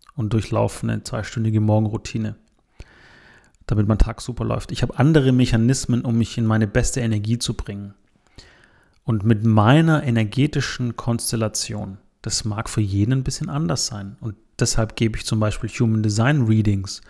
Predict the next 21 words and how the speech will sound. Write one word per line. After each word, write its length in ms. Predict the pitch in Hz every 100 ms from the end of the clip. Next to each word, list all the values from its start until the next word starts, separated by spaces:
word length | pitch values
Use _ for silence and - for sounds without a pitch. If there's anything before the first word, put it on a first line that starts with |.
| - - - -
oder 220 | 110 95
Kurse, 680 | - - 151 117 101 95 113
Workshops 600 | 123 123 131 - 117 -
oder 180 | - 113
die 140 | 107 113
Akademie 560 | - 117 104 107 113
der 140 | 117 113
Einzigartigkeit 960 | 175 180 107 101 101 - - 117 - -
mit 100 | 117
dem 140 | 107
blauen 440 | 110 104 117 127
und 100 | 131
dem 140 | 131 139
goldenen 360 | 135 156 139
Drachen. 380 | 120 - - 110
Das 120 | 104
sind 140 | - 113
Mitgliedsstufen. 920 | 123 123 113 107 - 117 110 - 107 _ _ _ _ - - _ - - - _ - -
Damit 260 | 113 127
die 80 | 120
Menschen, 800 | 110 110 139 - - 147 151